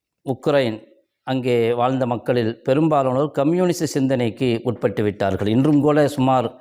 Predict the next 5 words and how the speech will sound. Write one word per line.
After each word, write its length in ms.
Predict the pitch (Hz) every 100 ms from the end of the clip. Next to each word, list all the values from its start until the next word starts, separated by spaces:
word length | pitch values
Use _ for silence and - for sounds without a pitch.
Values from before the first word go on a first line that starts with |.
| - _ _ _ _
அறுபது 440 | - 131 151 151 143
சதவீதம் 560 | 139 127 127 120 117
பேர் 240 | 110 131 123 - _ _ _ _ _
மதத்தை 500 | 123 120 143 151 143 127 117 -
ஏற்காதவர்கள்தான் 1080 | 127 139 - 147 135 127 123 113 120 131